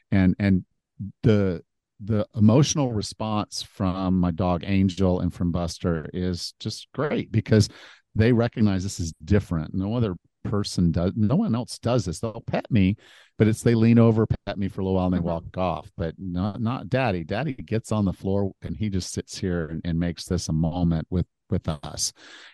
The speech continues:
Speaker 1: And they know that, they feel that, and I see it. And, um, I want that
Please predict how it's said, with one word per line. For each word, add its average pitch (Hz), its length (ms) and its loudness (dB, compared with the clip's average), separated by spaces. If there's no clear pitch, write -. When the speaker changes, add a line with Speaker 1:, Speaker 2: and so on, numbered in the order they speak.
Speaker 1:
And 110 100 10
they 127 80 12
know 214 220 6
that, 85 280 -2
they 98 120 2
feel 117 320 4
that, 80 320 -6
and 85 100 -4
I 87 60 -2
see 117 360 2
it. 85 200 -4
And, 90 440 4
um, 90 440 2
I 107 120 2
want 127 280 2
that 104 380 -4